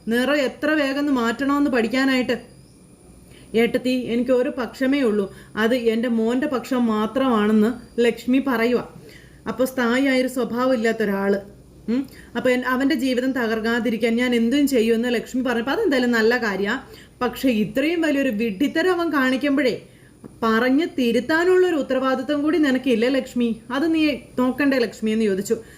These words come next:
അവരെന്ത് വിഡ്ഢിത്തം കാണിച്ചു എന്ന് ഏട്ടത്തി പറയുന്നേന്ന് ചോദിക്കുമ്പം, എങ്ങോണ്ട് കിടക്കുന്ന ഒരു കൊച്ചിനെയും തോളിൽ വെച്ച് കെട്ടിക്കൊണ്ട്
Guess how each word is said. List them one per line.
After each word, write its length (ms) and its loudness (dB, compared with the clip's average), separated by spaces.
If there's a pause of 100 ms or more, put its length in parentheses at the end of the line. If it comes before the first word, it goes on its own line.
(180)
അവരെന്ത് 460 0
വിഡ്ഢിത്തം 440 0
കാണിച്ചു 280 0
എന്ന് 120 0
ഏട്ടത്തി 340 0
പറയുന്നേന്ന് 520 2
ചോദിക്കുമ്പം, 460 0 (380)
എങ്ങോണ്ട് 540 -2
കിടക്കുന്ന 420 0
ഒരു 120 2
കൊച്ചിനെയും 580 0
തോളിൽ 460 4
വെച്ച് 240 0
കെട്ടിക്കൊണ്ട് 560 0